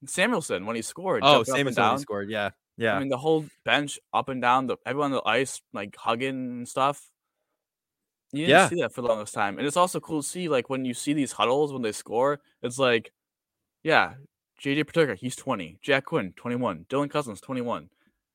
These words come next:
Speaker 1: Matthias Samuelsson, I think, is twenty-two. Rasmus Medellin, twenty-two. Like, all five of the players on the ice are twenty-two and under. And you're like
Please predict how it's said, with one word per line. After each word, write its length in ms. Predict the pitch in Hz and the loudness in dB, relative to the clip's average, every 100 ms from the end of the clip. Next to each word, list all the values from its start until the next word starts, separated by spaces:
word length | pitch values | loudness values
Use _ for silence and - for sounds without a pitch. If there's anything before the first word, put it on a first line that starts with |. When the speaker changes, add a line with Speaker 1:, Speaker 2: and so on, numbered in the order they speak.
| _ - | _ -10
Speaker 1:
Matthias 360 | 123 170 151 | -6 0 0
Samuelsson, 420 | 151 143 120 113 92 | 0 -2 -4 -6 -8
I 100 | 92 | -6
think, 180 | 117 | -8
is 60 | 107 | -10
twenty-two. 500 | - 120 - 120 82 _ _ - | -8 -8 -6 -6 -8 _ _ -4
Rasmus 220 | 147 143 | -4 -2
Medellin, 240 | 147 156 | -4 -4
twenty-two. 280 | 135 120 117 | -4 -6 -2
Like, 180 | 107 - | -2 2
all 320 | 143 180 220 | 8 8 8
five 380 | 226 180 180 202 | 6 6 6 6
of 60 | 165 | 0
the 80 | 139 | -4
players 340 | 165 165 147 | 0 0 0
on 140 | 131 | -2
the 80 | 123 | 0
ice 380 | 143 131 107 - _ _ _ | 2 0 -4 -16 _ _ _
are 140 | 143 | -2
twenty-two 400 | 143 180 175 151 | -2 -4 -4 -4
and 100 | 170 | -2
under. 360 | 151 160 - - _ _ _ - | -2 -2 -8 -12 _ _ _ -8
And 80 | 170 | -2
you're 100 | 170 | 4
like 300 | 156 139 | 4 2